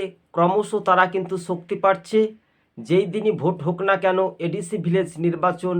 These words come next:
তিপ্রা মোথা দলের সুপ্রিমো মহারাজার মোথা দল জয় নিশ্চিত হতে পারে,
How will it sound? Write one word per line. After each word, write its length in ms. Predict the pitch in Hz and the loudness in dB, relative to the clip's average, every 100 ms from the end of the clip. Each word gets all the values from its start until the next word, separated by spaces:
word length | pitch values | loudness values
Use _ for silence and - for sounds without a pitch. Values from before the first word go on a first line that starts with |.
| 170 | -4
তিপ্রা 420 | 170 170 - 185 | -4 -8 0 2
মোথা 280 | 175 170 170 | 2 0 -2
দলের 260 | 170 170 170 | 0 0 -2
সুপ্রিমো 580 | 165 175 - 202 190 185 | -6 -14 -10 -8 -2 0
মহারাজার 640 | 165 160 170 165 170 165 - _ _ _ _ _ | 0 2 2 2 2 0 -2 _ _ _ _ _
মোথা 420 | 139 147 170 175 185 | -2 0 0 2 2
দল 260 | 175 175 165 127 | 4 4 2 -6
জয় 340 | - 160 175 180 | -4 0 0 0
নিশ্চিত 520 | 160 175 - _ 214 - | -2 -4 -8 _ -10 -6
হতে 220 | 160 170 | -6 -4
পারে, 280 | 170 165 165 | -2 0 0